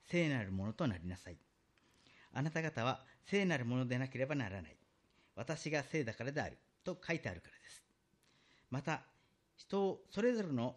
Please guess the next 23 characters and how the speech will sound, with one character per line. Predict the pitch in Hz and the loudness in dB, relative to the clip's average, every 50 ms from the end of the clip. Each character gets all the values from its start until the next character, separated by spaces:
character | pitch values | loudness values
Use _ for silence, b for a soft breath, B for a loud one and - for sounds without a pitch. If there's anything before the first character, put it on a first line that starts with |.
| - - | -8 -6
技 | - 123 131 151 165 151 | -4 -2 0 2 2 2
に | 131 120 | 2 0
従 | - - 110 104 101 | -2 -4 -4 -4 -4
っ | 98 | -6
て | - _ - 135 131 - - - _ _ | -6 _ -4 -2 -2 -4 -6 -14 _ _
公 | - 180 196 185 | -4 -2 -2 -2
平 | 170 190 | -2 -2
に | 175 170 151 | -2 -2 -4
裁 | - 156 156 | -6 -6 -8
か | 160 160 185 | -4 -2 -2
れ | 175 175 170 | -2 -2 -2
る | 151 131 | -6 -6
方 | - 117 - 98 107 | -6 -6 -4 -2 0
を | 127 - - - b b b b b | 0 -2 -4 -6 b b b b b
父 | b - - - - - | b -14 -14 -14 -8 -2
と | - 175 | 0 0
呼 | 143 117 110 113 | 2 2 2 0
ん | 117 | 0
で | 110 117 | 0 -2
い | 104 | -2
る | 104 98 | -2 -2
な | 90 82 | -4 -4
ら、 | 76 71 | -6 -10